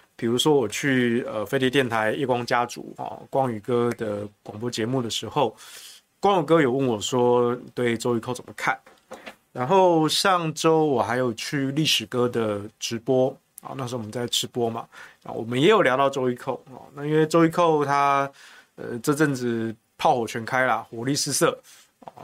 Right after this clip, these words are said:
一下子打蒋万安，一下子去贴陈时中，哦，呃，非常非常的抢媒体版面，啊，所以大概已经烧了一两个星期吧，哈，但是你在周玉蔻在，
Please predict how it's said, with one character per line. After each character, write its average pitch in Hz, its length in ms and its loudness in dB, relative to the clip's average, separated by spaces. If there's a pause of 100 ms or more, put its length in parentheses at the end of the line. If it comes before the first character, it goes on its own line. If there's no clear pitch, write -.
一 - 60 -10
下 147 200 2
子 127 140 -16
打 113 300 2 (120)
蒋 110 160 -4
万 127 120 2
安， 131 320 2
一 123 60 -8
下 120 160 -4
子 117 80 -4
去 120 120 -8
贴 127 340 0
陈 123 180 -2
时 117 140 -6
中， 135 380 0 (100)
哦， - 220 -10 (460)
呃， - 140 -20
非 - 180 -6
常 120 160 -4
非 131 120 -2
常 113 180 0
的 113 340 -4
抢 107 220 -6
媒 113 100 -4
体 123 100 -4
版 107 220 -2
面， 131 240 0 (280)
啊， - 140 -10 (580)
所 - 220 0
以 180 540 0 (100)
大 220 120 0
概 220 160 2
已 160 80 0
经 185 180 -4
烧 190 300 0
了 165 260 4
一 170 220 0
两 156 120 2
个 131 80 0
星 165 240 -2
期 123 280 -2
吧， 113 240 0
哈， - 280 -12
但 165 160 -4
是 175 160 -2
你 139 140 2
在 175 300 2
周 170 200 2
玉 165 60 4
蔻 160 380 0
在， 151 320 0